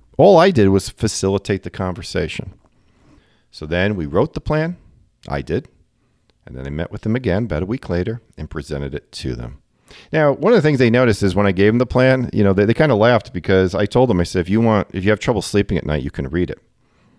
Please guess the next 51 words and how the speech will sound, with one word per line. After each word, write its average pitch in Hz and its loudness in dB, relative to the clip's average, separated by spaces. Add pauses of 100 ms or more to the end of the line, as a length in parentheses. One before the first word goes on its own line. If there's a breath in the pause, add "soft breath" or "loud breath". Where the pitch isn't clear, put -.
(260)
Because 123 0
I 147 4
knew 196 4
they 160 2
already 123 -2
knew 110 -2
what 85 -4
was 90 -4
in 170 2
the 107 2
plan. - -6
So 98 2
instead, 101 2
I 104 4
gave 80 -2
them 85 -8
the 73 -8
recommendations. 82 -6 (500)
They 135 -12
said, 143 -2
"Look, - 0
let's 226 -4
just 330 -8
focus 202 -6
on 160 -2
the 143 -2
recommendations. 120 -2
If 127 -4
we 127 4
need 139 4
to 208 -4
get 151 -2
into 135 -6
the 113 -4
nitty-gritty 98 2
of 85 2
the - -4
plan, 104 0
we 90 4
will. 113 4
We 104 0
did 143 2
a 214 2
lot 104 4
of 95 -2
the 98 -2
nitty-gritty 92 0
in 85 -4
your 78 0
design 87 0
meeting." - -10